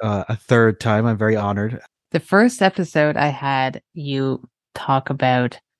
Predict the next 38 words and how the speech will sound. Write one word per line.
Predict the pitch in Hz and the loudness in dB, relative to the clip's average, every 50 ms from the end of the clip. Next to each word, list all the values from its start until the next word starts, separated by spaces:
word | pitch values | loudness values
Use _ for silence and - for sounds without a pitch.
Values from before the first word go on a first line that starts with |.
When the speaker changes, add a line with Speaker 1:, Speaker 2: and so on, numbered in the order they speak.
| _ - | _ -8
Speaker 2:
your | - 156 147 135 131 131 | -2 0 2 4 4 4
relationship | 127 127 127 131 131 131 - 151 139 - 143 - | 4 2 2 2 2 0 -2 -6 -4 -4 -4 -4
to | - - 139 | -4 -8 -8
cinema, | - - 139 127 131 123 123 123 127 127 - - - | -4 -4 -2 0 2 2 4 4 2 2 -2 -4 -6
and | 139 131 127 127 123 | -4 -2 -2 -2 -2
you | 123 127 127 | -4 -4 -2
can | - 156 151 | 0 0 0
hear | 139 - - - - 165 165 170 | -2 -4 -6 -2 2 4 4 4
that, | 160 151 139 135 131 127 127 - _ | 4 4 4 4 4 2 0 -4 _
you | - 143 139 139 | -6 -4 -4 -4
the | 135 - 139 | -4 -2 -2
listener, | 139 139 139 - - 131 135 131 127 127 - - - | -2 -2 -2 -4 -6 -4 -2 0 0 -2 -4 -6 -6
in | - 135 131 | -4 -2 0
our | 127 127 127 | 2 2 2
episode | 123 127 - 147 - 151 135 127 127 | 2 0 -2 -2 0 2 2 2 2
on | 139 135 131 127 123 120 117 - _ - | 0 0 0 0 0 0 -2 -6 _ -4
Ace | 135 131 - - 135 | -4 -4 -4 -4 -4
in | 131 | -4
the | 123 127 | -4 -2
Hole. | 131 127 127 131 135 - - _ | -2 -2 0 0 0 0 -2 _
If | - 151 151 - - - 139 | -4 -4 -4 -4 -6 -10 -8
you | 135 131 131 131 131 127 | -6 -4 -2 -2 -2 -2
haven't | - - 143 147 151 - | -2 -2 0 0 0 -2
listened | 151 156 - - 170 160 | -2 -2 0 0 0 2
to | 165 | 4
that, | 156 156 156 - | 4 4 4 2
go | - 147 | 2 0
listen | 143 135 135 139 156 156 | 0 0 0 -2 -4 -2
to | 151 165 | 0 2
it. | 165 170 170 - - | 2 2 0 -2 -8
If | 147 - | -4 -2
you | 143 | -2
haven't | 131 135 135 135 - | -2 -2 -4 -4 -2
seen | 156 143 135 | -2 -2 -2
the | 131 | -2
film, | 131 - 160 165 170 175 185 185 180 170 151 | 0 2 4 4 4 4 0 -2 -2 -2 0
watch | 151 143 143 143 - - | 2 2 2 2 0 -4
it | 156 131 - | -4 -4 -4